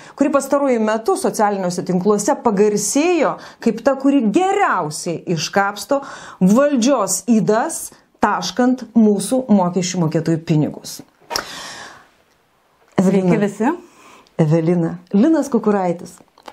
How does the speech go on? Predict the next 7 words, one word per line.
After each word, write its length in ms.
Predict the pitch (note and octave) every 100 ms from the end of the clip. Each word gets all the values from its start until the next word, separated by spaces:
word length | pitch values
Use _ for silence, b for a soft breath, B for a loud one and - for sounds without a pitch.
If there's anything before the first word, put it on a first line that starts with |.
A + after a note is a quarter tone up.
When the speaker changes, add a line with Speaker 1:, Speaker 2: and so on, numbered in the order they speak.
| -
Speaker 1:
Koks 320 | G4+ A4+ E4
buvo 380 | C4+ A#3+ F4+ F4
kuklus, 680 | D4+ D4+ B3 B3 F#3+ - -
baugštus 1000 | - F#3 F4+ G4 F#4+ - - - G4+ G#4+
visuomenininkas, 1400 | D4+ F4 F4+ D#4 D4 D4 D4 C#4+ D4 D#4 D4+ D4+ D4+ D4+ -
jisai 340 | A#3+ - B3+
buvo 380 | G#3 A#3+ A#3+